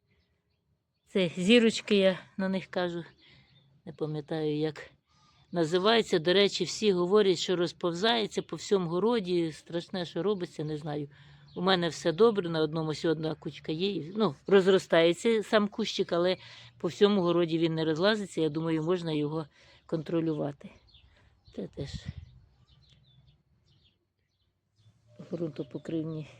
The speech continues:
хвойники, трояндочки. Бачите, деякі листочки посохли. Ну,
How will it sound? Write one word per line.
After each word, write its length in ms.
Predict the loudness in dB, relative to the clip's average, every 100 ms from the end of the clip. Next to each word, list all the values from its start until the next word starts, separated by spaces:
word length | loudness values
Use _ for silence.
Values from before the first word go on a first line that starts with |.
| -20 -20
хвойники, 640 | -10 -6 -4 -4 -4 -6 -8 -16 _ _ _ _ _ _ _ _
трояндочки. 920 | -6 -4 -2 0 0 -2 -6 -12 -10
Бачите, 380 | -8 -10 -8 -8
деякі 500 | -4 -4 -4 -10 -14 _
листочки 560 | -14 -12 -10 -10 -12 -18
посохли. 640 | -14 -8 -4 -4 -4 -6
Ну, 160 | -4